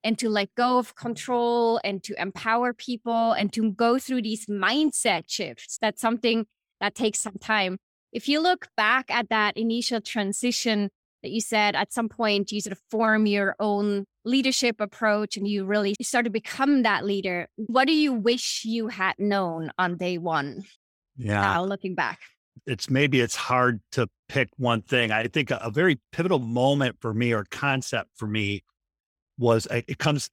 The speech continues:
Speaker 2: through a quote from Jim Rohn, "You'll work harder on yourself than you do on your job." So I think that maybe those rough waters were when I became, when I was, started getting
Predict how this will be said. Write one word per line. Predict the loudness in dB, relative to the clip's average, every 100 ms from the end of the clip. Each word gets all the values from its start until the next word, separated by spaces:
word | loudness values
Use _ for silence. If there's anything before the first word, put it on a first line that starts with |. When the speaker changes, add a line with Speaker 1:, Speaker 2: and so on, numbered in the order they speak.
| -14 -4
Speaker 2:
through | 0
a | 0
quote | 0 4 4 2 -2
from | -4 -2
Jim | 0 2 2
Rohn, | 2 2 0 -2 0
"You'll | 0 0
work | 2 2 2
harder | 2 4 4 6 2 2
on | 2 2
yourself | 0 -2 0 -2 -2
than | -6 -6
you |
do | -2 0 0
on | 0 0
your | -4 -4
job." | -4 -2 -2 -6 -12 _ _ -20 -20 -20 -8
So | 2 6 6 4 -2 _ -4
I | -4
think | 0 0 2
that | 2
maybe | 4 4 4
those | 4 2 2
rough | 2 2 2 -4
waters | -2 0 0 0 0 -2 -6 -10 -16 _ -10
were | -4 0 4 4 4 4 2 -2 _ _ -6
when | -2 0
I | 0
became, | -4 -8 -6 2 2 4
when | 2
I |
was, | 2 0
started | 2 2 2
getting | 0 -2